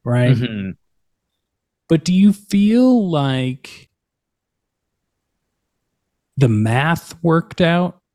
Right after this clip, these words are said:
Speaker 1: in this one? Like what they were showing us versus what the end was? Because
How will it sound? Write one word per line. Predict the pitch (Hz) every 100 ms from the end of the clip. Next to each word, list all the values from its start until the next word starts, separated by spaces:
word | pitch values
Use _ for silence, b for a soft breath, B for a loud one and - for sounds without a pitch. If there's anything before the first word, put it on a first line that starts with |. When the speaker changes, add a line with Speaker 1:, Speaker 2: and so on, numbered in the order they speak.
| _
Speaker 1:
in | 165 160
this | 160 -
one? | 180 175 175
Like | 143 127
what | 151
they | 156
were | 143 135
showing | - 143 139 143
us | 143 139
versus | - 135 - 123
what | 131 123
the | - 120
end | 127 139
was? | 143 143 143 -
Because | 147 139 139 131 127 127 -